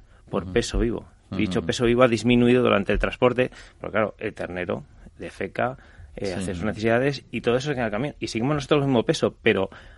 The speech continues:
Speaker 1: a la explotación no.
Speaker 2: Ujú.
Speaker 1: Luego el otro tema que tenemos son las, también las propias alturas, que tenemos ahí una gran problemática.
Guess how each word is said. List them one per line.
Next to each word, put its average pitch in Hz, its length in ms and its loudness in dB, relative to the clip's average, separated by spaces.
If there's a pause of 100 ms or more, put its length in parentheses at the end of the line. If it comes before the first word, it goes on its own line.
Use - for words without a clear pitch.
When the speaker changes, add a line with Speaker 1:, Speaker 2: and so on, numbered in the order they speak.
(160)
Speaker 1:
a 107 80 4
la 101 100 4
explotación 107 580 -2 (100)
no. 90 200 -6 (280)
Speaker 2:
Ujú. 87 160 -8
Speaker 1:
Luego 107 300 4
el 135 80 6
otro 139 240 4
tema 135 220 2
que 117 100 0
tenemos 127 240 0
son 120 120 -4
las, 110 140 -4
también 107 220 -2
las 104 100 -4
propias 101 320 -4
alturas, 85 540 0 (440)
que 107 80 -4
tenemos 98 240 -2
ahí 117 60 2
una 110 140 4
gran 110 240 2
problemática. 95 720 0